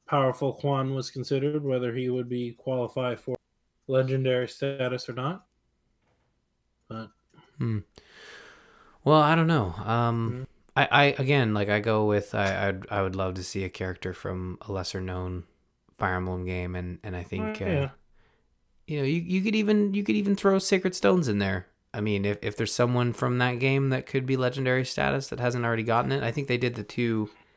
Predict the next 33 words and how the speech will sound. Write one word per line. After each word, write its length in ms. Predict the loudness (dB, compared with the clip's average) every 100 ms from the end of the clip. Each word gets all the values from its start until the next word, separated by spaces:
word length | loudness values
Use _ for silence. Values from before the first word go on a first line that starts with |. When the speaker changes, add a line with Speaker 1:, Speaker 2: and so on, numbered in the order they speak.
| _ _
Speaker 2:
We 80 | 4
got 180 | 6 6
Ephraim 300 | 2 2 2
and 80 | 2
Erica 320 | 2 0 0
already, 300 | 0 0 2
Speaker 1:
Well, 40 |
yeah, 120 | 2 2
we 60 |
Speaker 2:
obviously. 280 | 6 4 4 -8 _ _ 0
Speaker 1:
got 60 | 2
Ephraim 300 | 4 4 4
and 120 | 4
Erica, 540 | 6 6 4 2 -4
so 220 | -4 -4 -2
I 20 |
don't 180 | 0 0
know 200 | 0 2
who 200 | 4 4
else 460 | 2 -2 -8 -12 -18 _ _ _ _ _ _
they 160 | 0 2
would 180 | 0 2
qualify, 600 | 2 4 2 -4 -4 -6
uh, 340 | -6 -6 -4
whether 280 | -2 0 0
they 140 | 0
wanna 300 | 0 0 0
bring 280 | 2 0 2
villains 440 | 2 2 0 -2
in 160 | -2 -2
as 180 | -4 -2
legendary 540 | -2 0 0 0 0
heroes. 640 | 0 0 2 0 -2 -6